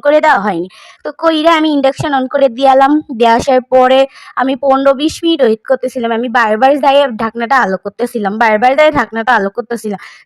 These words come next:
যে হইছে কিনা, হইছে কিনা, হচ্ছে কিনা, নাহলে তো বাসা থেকে বের করে দিবে আজকে। তো যাই হোক, লাস্ট পর্যন্ত আমি যে সাকসেসফুলটা হইছি ভাই, আমি যে কতটা খুশি হইছি আপনাদেরকে কিভাবে বুঝাবো। এত,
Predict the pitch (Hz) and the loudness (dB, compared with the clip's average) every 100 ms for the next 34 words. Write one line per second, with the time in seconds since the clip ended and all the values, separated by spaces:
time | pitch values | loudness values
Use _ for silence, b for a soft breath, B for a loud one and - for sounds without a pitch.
0 | 262 285 262 214 - 277 254 214 233 226 | -2 0 2 0 -2 -6 -4 -4 -4 -4
1 | 311 285 233 220 214 - 277 240 196 214 | -6 -6 -4 -4 -4 -6 -4 -4 -2 0
2 | 226 254 294 240 233 233 240 240 196 247 | 0 0 0 -2 -4 -8 -6 -4 -4 -2
3 | 262 202 185 185 - - 190 B B B | -2 -2 -4 -6 -6 -16 -18 B B B
4 | 311 294 285 302 - 240 226 - 269 269 | -2 2 4 4 2 -2 -2 -4 -4 -4
5 | 269 277 240 247 262 285 - - 208 - | 0 0 2 0 0 0 -2 -8 -8 -8
6 | - 285 - 285 262 254 226 165 247 285 | -4 -4 -4 -8 -4 -2 -2 0 0 0
7 | - 208 233 233 185 B B B B 226 | -2 -4 0 0 -4 B B B B -2
8 | 254 254 269 _ - 330 359 359 320 302 | -2 -2 -4 _ 0 2 2 0 0 2
9 | 294 294 262 262 277 254 - 214 208 - | 0 -2 -2 0 2 0 -4 -2 -2 -2
10 | 240 247 - 285 - 302 330 294 226 226 | -4 -4 -4 -12 -6 -2 0 0 -2 -2
11 | 233 196 - 233 247 - | -2 0 -2 -2 -4 0